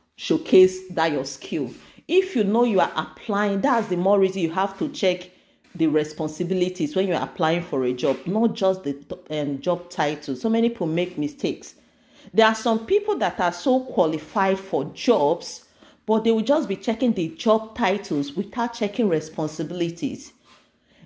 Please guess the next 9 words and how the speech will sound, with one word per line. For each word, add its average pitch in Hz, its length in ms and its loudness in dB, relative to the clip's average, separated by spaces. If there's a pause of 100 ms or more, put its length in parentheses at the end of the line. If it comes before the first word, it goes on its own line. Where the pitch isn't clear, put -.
(300)
Back 339 380 4
in 180 200 0
Nigeria, 170 760 0 (120)
I 190 120 2
noticed 302 420 0
that 139 320 -2 (240)
my 196 240 0
job 262 420 0
title 185 680 -4